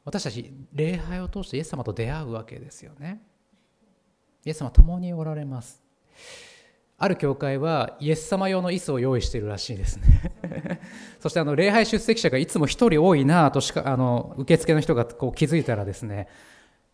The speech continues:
イエス様の分がこう足されてたそうなんですね。<laughs>だか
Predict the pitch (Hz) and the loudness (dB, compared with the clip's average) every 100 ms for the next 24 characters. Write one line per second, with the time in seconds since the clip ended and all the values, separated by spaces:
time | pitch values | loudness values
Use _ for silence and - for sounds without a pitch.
0 | _ _ _ - 202 226 175 127 120 107 | _ _ _ -2 -2 0 0 0 -2 -4
1 | 107 - 90 - - 180 175 160 - 127 | -4 -6 -8 -6 -2 -2 -2 -6 -6 -6
2 | 107 92 90 - 104 120 143 - | -8 -6 -6 -6 -8 -8 -8 -10